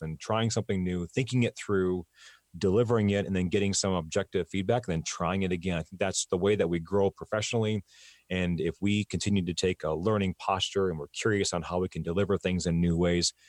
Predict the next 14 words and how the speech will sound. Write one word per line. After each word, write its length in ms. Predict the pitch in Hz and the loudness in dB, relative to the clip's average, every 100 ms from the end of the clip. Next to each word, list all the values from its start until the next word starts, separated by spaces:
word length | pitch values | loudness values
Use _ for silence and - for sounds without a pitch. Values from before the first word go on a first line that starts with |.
| - _ - | -20 _ -2
we'll 100 | 98 | 0
continue 380 | 107 - 113 | 0 0 0
to 80 | 104 | 2
be 100 | 95 | 0
more 380 | 87 87 90 90 | 2 2 2 2
and 80 | 90 | 2
more 240 | 87 85 | 2 0
effective 400 | 82 - 85 85 | 0 -4 -4 -4
with 160 | 82 - | -4 -2
those 180 | 90 85 | -2 -2
people 240 | - 85 | -4 -6
that 160 | 82 73 | -4 -4
we're 100 | 80 | -4
serving. 420 | - 82 80 78 | -4 -4 -4 -8